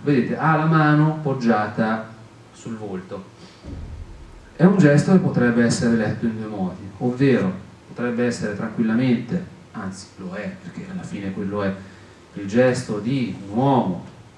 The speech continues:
spossato che semplicemente si sta asciugando il sudore dalla fronte,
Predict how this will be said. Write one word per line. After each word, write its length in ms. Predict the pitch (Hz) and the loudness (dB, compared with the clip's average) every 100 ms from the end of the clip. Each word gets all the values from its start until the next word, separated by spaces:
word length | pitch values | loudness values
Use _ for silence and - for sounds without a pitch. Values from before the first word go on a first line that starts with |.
| - | -16
spossato 720 | - - - - 110 127 - 98 | -10 -4 -2 0 0 0 -2 -6
che 80 | 98 | -8
semplicemente 1300 | - 95 117 - 101 104 120 117 - 101 95 92 - | -10 -10 -10 -10 -10 -2 -2 -2 -4 -4 -2 -2 -4
si 160 | 113 | -8
sta 300 | 98 101 95 | -6 -6 -4
asciugando 580 | 85 - 101 107 107 98 | -4 -4 -4 -4 -4 -6
il 60 | 95 | -6
sudore 340 | - 110 98 | -6 -4 -2
dalla 160 | 107 151 | 0 0
fronte, 560 | 92 87 - 113 120 | 0 -4 -6 -4 -4